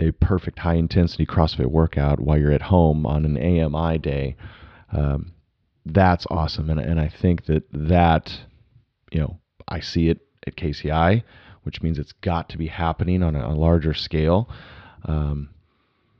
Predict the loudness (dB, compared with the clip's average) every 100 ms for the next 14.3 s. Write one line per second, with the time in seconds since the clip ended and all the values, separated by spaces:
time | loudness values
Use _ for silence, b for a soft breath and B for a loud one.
0 | _ _ _ _ -6 -2 0 4 2 4
1 | 2 0 -2 2 2 2 0 0 0 0
2 | -2 -2 -4 -2 -4 -4 -14 -20 _ _
3 | _ -6 -2 -2 0 0 0 -2 -4 0
4 | 2 4 2 -2 -6 -16 _ _ _ _
5 | _ _ -4 4 6 8 4 0 -6 -4
6 | 0 2 2 0 -6 -6 -6 -4 -4 -4
7 | 0 2 2 2 2 2 2 -2 -4 -2
8 | -2 -4 -10 B B B B B B B
9 | B _ _ _ _ _ _ _ _ 4
10 | 6 6 4 4 2 0 2 2 2 0
11 | 0 0 0 2 2 2 0 0 2 0
12 | -2 0 2 2 -2 -2 -2 -2 -4 -8
13 | -16 -6 0 2 2 0 -4 -4 -2 0
14 | 2 0 -8